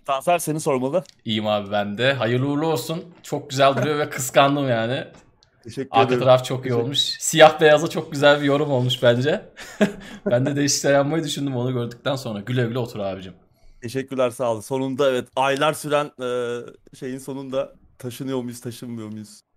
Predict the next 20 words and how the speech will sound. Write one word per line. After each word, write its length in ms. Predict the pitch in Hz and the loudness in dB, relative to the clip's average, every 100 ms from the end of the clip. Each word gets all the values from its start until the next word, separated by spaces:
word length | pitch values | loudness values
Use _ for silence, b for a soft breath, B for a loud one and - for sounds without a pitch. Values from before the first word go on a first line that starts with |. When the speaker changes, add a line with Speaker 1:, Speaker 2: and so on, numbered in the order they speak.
| _ | _
Speaker 1:
e, 60 | 101 101 117 _ _ | -18 -18 -20 _ _
<laughs> 380 | - _ _ 139 | -20 _ _ -8
şeyinin 300 | 147 127 131 | -4 -4 -4
sonunda 300 | 127 120 165 | -6 -6 -4
taşındık 440 | 165 165 160 147 | -4 -4 -6 -4
sonunda. 380 | 135 117 107 101 B B _ | -6 -4 -6 -6 B B _
Speaker 2:
Evet, 240 | 113 98 - | -6 -6 -8
Speaker 1:
Taşınmayı 140 | - 110 - | -8 -6 -4
Speaker 2:
nihayetinde. 220 | 135 147 143 | -2 -2 0
Speaker 1:
başardım. 600 | 139 156 147 160 208 - _ _ _ - - | 0 2 2 0 -6 -12 _ _ _ -20 -8
Tabii 200 | 175 185 | -6 0
yani 200 | 214 202 | 2 2
Speaker 2:
Evet. 100 | 208 | 0
Speaker 1:
şu 120 | 208 | 0
an 140 | 196 196 | 0 0
çok 200 | 202 202 | -4 -2
şey, 160 | 190 | -4
her 220 | 147 170 | 0 0
yer 180 | 185 180 | 2 0
koli. 380 | - 170 170 202 | -2 -2 -2 -4